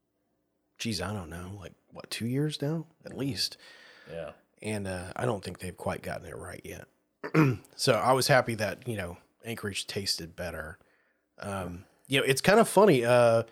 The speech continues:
Speaker 1: what, there's another chain that's opening up. It's south of the border. Have you heard of this? The, uh, Mexican restaurant?
Speaker 2: Yeah, I've never had south of the border, actually.
Speaker 1: Me neither.
Speaker 2: I've heard of
Speaker 1: Um,
Speaker 2: them.
Speaker 1: I, I've, I've seen the, uh,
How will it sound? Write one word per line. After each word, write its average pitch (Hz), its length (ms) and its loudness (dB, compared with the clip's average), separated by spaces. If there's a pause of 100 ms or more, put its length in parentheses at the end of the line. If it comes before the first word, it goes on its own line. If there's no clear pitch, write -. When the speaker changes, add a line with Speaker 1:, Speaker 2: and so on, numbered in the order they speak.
(640)
Speaker 1:
what, 147 560 -6
there's 151 180 4
another 160 280 10
chain 143 300 6
that's 120 180 2
opening 117 380 0
up. 110 200 -2
It's 113 260 -4
south - 460 6
of 165 80 6
the 143 80 4
border. 139 380 2 (120)
Have 120 100 -2
you 131 120 4
heard 143 160 4
of 147 80 4
this? 160 300 0
The, 113 300 0
uh, 107 80 2
Mexican 120 420 2
restaurant? 120 480 2 (340)
Speaker 2:
Yeah, 165 320 -2
I've 127 100 0
never 127 260 0
had 120 360 0
south 95 400 -8
of 92 60 -12
the 90 80 -12
border, 90 400 -14
actually. 92 480 -14 (420)
Speaker 1:
Me 170 160 8
neither. 185 340 8
Speaker 2:
I've 92 60 0
heard 131 200 4
of 113 60 4
Speaker 1:
Um, 104 140 -4
Speaker 2:
them. 110 140 -6 (580)
Speaker 1:
I, 127 240 4
I've, 123 200 2
I've 131 100 2
seen 143 300 6
the, 120 260 2
uh, 101 340 -2